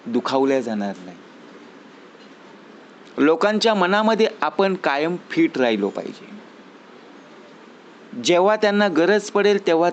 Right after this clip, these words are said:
नक्कीच आपल्याला, बघा,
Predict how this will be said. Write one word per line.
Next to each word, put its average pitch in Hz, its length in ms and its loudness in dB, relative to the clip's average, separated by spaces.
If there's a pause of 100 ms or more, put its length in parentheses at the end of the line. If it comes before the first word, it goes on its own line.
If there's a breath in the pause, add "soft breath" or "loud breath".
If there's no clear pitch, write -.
(880)
नक्कीच 131 560 -2 (120)
आपल्याला, 139 480 0 (2250)
बघा, 143 240 2